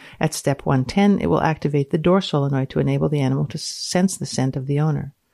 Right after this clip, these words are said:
Research on the pet phone has led to very interesting results. At one location was a yellow Labrador retriever and participating researchers, and at a remote location was a member of the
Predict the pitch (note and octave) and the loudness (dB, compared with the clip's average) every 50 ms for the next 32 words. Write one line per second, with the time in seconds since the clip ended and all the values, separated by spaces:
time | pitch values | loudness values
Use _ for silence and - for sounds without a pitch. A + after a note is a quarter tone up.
0 | _ - - - - - - - B3 C#4+ C#4 - C#4 B3+ - A3 G#3 G3 F#3 F#3 | _ -20 -20 -18 -18 -14 -2 2 2 4 4 4 2 2 2 2 4 4 4 4
1 | - F#3+ F3+ F3 - - F3 E3+ E3+ E3 D#3+ D#3 D#3+ D#3+ D#3 - D#3+ D3 D3 F3 | 2 0 0 0 0 0 2 4 4 4 4 4 4 2 4 2 0 2 4 4
2 | F#3+ F#3+ F3 - D#3+ D3+ - - - - D3 C3+ C3+ B2+ B2+ - A#2 - - - | 6 6 4 4 2 0 0 -2 -4 -4 -2 -2 -2 -2 -4 -4 -6 -6 -6 -8
3 | - - - D#3 C3 - D3 C#3+ B2+ A#2+ C#3+ - - - E3 E3+ - G3 F#3 F3+ | -14 -8 -6 -4 -4 -2 -2 -2 -2 -2 -4 -4 -2 -2 -4 -2 0 0 0 0
4 | E3+ - E3 D#3 D3+ D#3+ F3 F#3 F3+ F3 E3+ E3+ F3 F3 F3 F3 E3 E3+ E3+ E3+ | 2 0 0 2 2 2 4 4 2 2 2 2 2 2 2 0 0 0 0 0
5 | F3 E3+ - - F#3+ G3 E3 D#3 C3 - - - C#3+ C#3 C3+ - C3+ C3 - C#3+ | -2 -2 0 2 2 2 2 0 -2 -4 -4 -4 -2 -2 -2 -2 -4 -4 -4 -6
6 | - - - - C3+ B2+ C3 B2+ B2 B2 - - C3+ C3 - D#3+ E3 - - - | -8 -8 -6 -4 -2 -2 0 -2 -2 -4 -4 -6 -6 -6 -4 -6 -6 -8 -10 -16
7 | - - - - - F#3 F#3 F#3 F3 F3 F3 E3+ F3 F#3 G#3+ A3+ - F#3+ D#3+ D3+ | -18 -18 -10 0 4 4 6 6 6 6 6 6 6 6 4 4 4 2 0 2
8 | - D#3 D3 D3 - E3 D#3 D#3 D#3 D#3+ D#3 D#3 D#3+ E3 E3+ E3 E3 D#3+ D#3 D#3 | 2 0 0 0 0 -2 0 0 0 0 2 2 2 2 2 2 0 0 0 -2
9 | - | -4